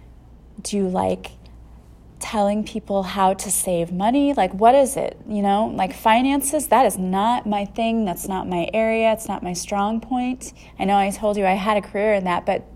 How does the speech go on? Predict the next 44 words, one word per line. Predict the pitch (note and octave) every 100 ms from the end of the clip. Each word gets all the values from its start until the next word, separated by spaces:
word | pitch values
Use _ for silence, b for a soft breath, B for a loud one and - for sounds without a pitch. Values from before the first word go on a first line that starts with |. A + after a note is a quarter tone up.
| - -
you | G#3+
see, | - B3+
it's | A#3+
not | B3 A#3
my | G#3+
strong | A#3+ A#3
point, | A3+ G3
and | F#3
I | G3+
didn't | G#3 G3
love | G3+
it. | E3+ E3+
It |
was | F#3+ G3
like | F#3
an | F#3+
uphill | F#3 F#3 G3 F3+
battle. | F3+ E3 - A2+ - B B B B B B
But | G#3+
for | G#3 A#3
some | - B3
people, | C#4 C4 A3+
they | A#3
might | A#3+ F#3+
love | G#3 C4+ A#3+
that. | F3+ - -
So | - A3
how | G#3+
can | A3+ A#3+ G#3+
you | G#3+
be | A#3 A3
helping | F#3+ G3+ A3 G#3+ F#3+ -
others | G#3+ G#3+ F#3 F3+ - - - - - - - - - - - - - - -
with | G3+ G#3
your | G#3+ G#3+
knowledge | F#3+ G3+ A#3+ F3 - - -
and | F#3
with | F#3
what | G#3+ G3+
you | A#3+
know | A#3+ G3
how | G3
to | F#3
do? | F3 F#3 - -